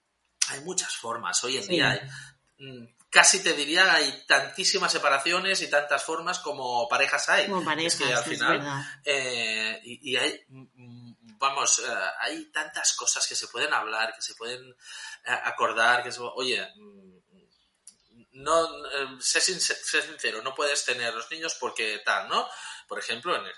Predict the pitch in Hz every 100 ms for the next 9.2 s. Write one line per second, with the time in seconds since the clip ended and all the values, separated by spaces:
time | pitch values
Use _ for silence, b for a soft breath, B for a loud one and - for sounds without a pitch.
0 | 95 - 104 113 95 95 117 180 - -
1 | - 185 139 110 95 - _ _ _ 123
2 | - - 95 90 87 87 - - - 127
3 | 131 185 175 196 202 147 117 104 107 104
4 | 98 92 - _ - 196 170 120 131 277
5 | - _ _ _ _ - - _ _ -
6 | - 104 - - - 214 240 247 277 269
7 | 202 175 175 - 190 175 170 170 - 208
8 | 277 392 - 208 180 180 180 175 170 165
9 | 160 160